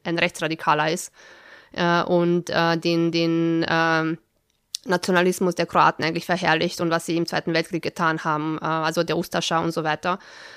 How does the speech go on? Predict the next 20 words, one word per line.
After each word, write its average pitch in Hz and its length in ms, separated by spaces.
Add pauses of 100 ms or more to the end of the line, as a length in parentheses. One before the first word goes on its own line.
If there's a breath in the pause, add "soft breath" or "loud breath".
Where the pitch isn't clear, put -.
Und 180 440
das - 140
kann's 180 260
nicht 175 160
sein, 165 380
dass 175 180
wir 180 100
halt 170 220
eine, 170 340
eine, 165 380
eine 165 280
zusätzliche, 190 640
äh, 170 360
einen 165 260
zusätzlichen 190 440
Nationalismus 180 680
hier 180 300
in 180 80
Österreich - 440
fördern 185 420